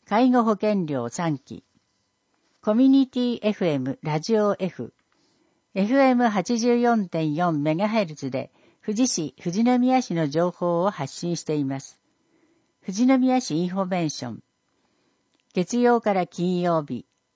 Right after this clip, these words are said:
一日三回、午前七時五十分、午後一時三十分、午後六時から、生電話インタビュー、金曜日の午後一時三十分から、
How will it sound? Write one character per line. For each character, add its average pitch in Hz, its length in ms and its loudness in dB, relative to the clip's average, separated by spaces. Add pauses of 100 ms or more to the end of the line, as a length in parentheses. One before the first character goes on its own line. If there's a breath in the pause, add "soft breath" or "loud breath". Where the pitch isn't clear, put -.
(260)
一 220 240 -4
日 214 260 -2
三 180 300 -2
回、 160 340 -4 (600)
午 240 100 2
前 202 240 2
七 226 220 -6
時 202 100 -2
五 156 160 0
十 180 160 -4
分、 - 460 -8 (360)
午 175 140 0
後 214 220 2
一 214 240 -6
時 196 100 0
三 170 300 -2
十 170 140 -8 (140)
分、 127 240 -6 (540)
午 180 120 0
後 220 120 2
六 254 300 0
時 175 120 -8
か 147 140 -6
ら、 131 200 -10 (1300)
生 202 380 2
電 208 300 2
話 220 140 4
イ 208 120 0
ン 190 80 -6
タ 151 180 -4
ビ 123 200 -8
ュ 87 60 -10
ー、 - 40 -20 (400)
金 254 240 2
曜 262 220 4
日 160 140 0
の 147 160 2
午 156 120 0
後 202 220 0
一 202 240 -8
時 196 100 -4
三 180 300 -2
十 226 140 -6
分 143 340 -6
か 127 140 -8
ら、 117 160 -12